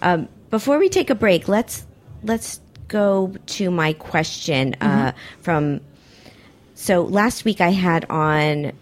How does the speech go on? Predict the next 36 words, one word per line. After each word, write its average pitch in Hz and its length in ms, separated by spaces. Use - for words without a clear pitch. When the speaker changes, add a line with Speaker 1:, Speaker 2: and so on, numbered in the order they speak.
Speaker 1:
the 160 120
co-founders 170 680
of - 140
Toklas 220 320
Society 160 680
for - 160
Women 156 340
in 151 120
Food 151 260
and 147 80
Hospitality, 143 840
which - 180
is 147 240
Sue - 220
Chan 170 480
and 165 180
Alex 147 460
Pomolier. 147 720
Speaker 2:
Mm-hmm. 196 240
Speaker 1:
And 160 100
I 160 40
asked 175 320
them 180 100
to 165 80
ask 160 320
you 160 160
a 147 60
question. 139 720
Oh, 160 200
oh, 196 180
no, 175 180
I, 147 200
that's, - 400
yeah. - 200
So, 135 320
wait, - 260